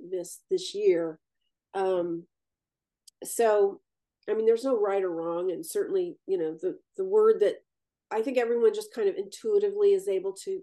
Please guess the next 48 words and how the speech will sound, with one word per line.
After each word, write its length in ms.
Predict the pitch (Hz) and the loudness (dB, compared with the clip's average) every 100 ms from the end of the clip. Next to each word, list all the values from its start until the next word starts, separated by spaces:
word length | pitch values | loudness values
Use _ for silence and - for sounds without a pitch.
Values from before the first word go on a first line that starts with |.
| _ | _
come 160 | - 190 | -12 -8
up 180 | 185 - | -8 -2
with, 280 | 190 185 185 - _ _ _ _ _ _ _ _ _ _ - _ | 0 0 -2 -16 _ _ _ _ _ _ _ _ _ _ -20 _
you 220 | - 208 | -4 2
know, 380 | 208 214 214 214 | 2 4 4 4
"This 220 | 208 202 | 2 -2
is 160 | 220 - | -4 -2
what 140 | 214 | 2
I 80 | 196 | 2
need 260 | 190 196 180 | 2 0 0
this 240 | 185 - | -2 -2
year," 260 | 180 180 180 | -6 -4 -4
like 240 | 196 190 | -4 -6
you 60 | 233 | -6
said, 240 | 330 170 | -2 -2
because 300 | 165 170 185 | -4 -8 -4
maybe 320 | 196 185 190 - | 2 2 2 0
last 460 | 185 196 220 - | -2 -2 -2 -2
year 180 | 208 190 | -2 -2
was 340 | 170 180 170 - | -2 -4 -6 -12
this, 840 | 175 175 208 170 165 - - - - | -20 4 6 6 2 -4 -10 -12 -10
and 120 | 180 | -4
I 60 | 180 | -2
don't 240 | 208 220 | 2 4
want 280 | 196 175 170 | 4 0 -2
that 240 | 185 196 190 | -4 -2 -2
anymore. 580 | 165 156 147 - 185 - _ _ | -2 -4 -6 -10 -12 -12 _ _
But 120 | 285 | 2
maybe 220 | 285 403 | 6 6
you 180 | 453 403 | 8 8
did 180 | 330 381 | 6 4
have 160 | 247 175 | 2 -2
a 40 | |
good 240 | 175 170 151 | -2 -4 -4
year, 280 | 151 135 | -12 -10
and 100 | 160 | -2
maybe, 440 | 196 233 269 254 - | 2 2 2 -4 -4
you 140 | 233 | 0
know, 160 | 220 196 | 2 2
you 340 | 202 214 202 - _ | 0 -2 -6 -10 _
wanna 240 | 415 214 | -2 -2
take 260 | 208 220 214 | -2 -4 -4
something 420 | - 202 208 208 | -4 -4 0 0
that 160 | 202 - | 0 0
worked 360 | 202 185 - | 0 0 -4
and 180 | 190 185 185 | -8 -8 -8
felt 280 | - 190 - _ | -4 -4 -4 _
like 280 | - 185 180 | -4 -4 -4